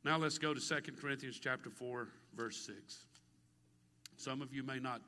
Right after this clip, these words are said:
catch all of this the first time around, and that's the beauty of it being on our podcast,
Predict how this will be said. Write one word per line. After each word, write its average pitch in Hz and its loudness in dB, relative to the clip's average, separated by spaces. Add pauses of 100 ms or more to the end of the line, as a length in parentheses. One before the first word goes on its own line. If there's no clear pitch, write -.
catch 135 -6
all 131 -2
of 113 -8
this 127 -4
the 110 -12
first 127 -6
time 131 -2
around, 127 -4
and 117 -8
that's 120 -6
the 110 -8
beauty 117 -8 (560)
of 117 -6
it 117 -4
being 117 -4
on 113 -6
our 107 -2
podcast, 110 -8